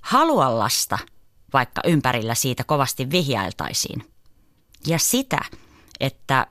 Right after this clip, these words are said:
suomalaisten ikärakenne on sellainen, että tarvitsemme nopeasti lisää väkeä huolehtimaan ikääntyvästä väestöstä.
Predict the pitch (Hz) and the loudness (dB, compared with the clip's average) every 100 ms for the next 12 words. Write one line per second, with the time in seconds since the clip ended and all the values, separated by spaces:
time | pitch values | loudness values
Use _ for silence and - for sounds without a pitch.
0 | - - _ - 208 175 143 - 147 - | -8 -20 _ 0 4 4 2 0 -2 -2
1 | 240 254 143 - 123 120 120 - 180 127 | 0 0 0 -2 -4 -2 0 2 2 2
2 | 101 85 113 - - - - 139 143 - | 0 -2 -6 -10 -20 -16 -8 -6 -4 0
3 | 247 117 - 185 233 294 302 185 143 - | 0 0 -4 0 2 2 2 -2 0 -2
4 | 156 175 139 123 143 143 - 50 - - | -2 0 0 0 0 -2 -6 -10 -12 -20
5 | _ - 135 113 - 113 110 - 127 120 | _ -2 0 0 -4 -4 -4 -4 -4 -2
6 | 92 - - - - 87 90 69 - - | -4 -6 -6 -6 -4 -4 -2 -2 -6 -6
7 | - - | -8 -8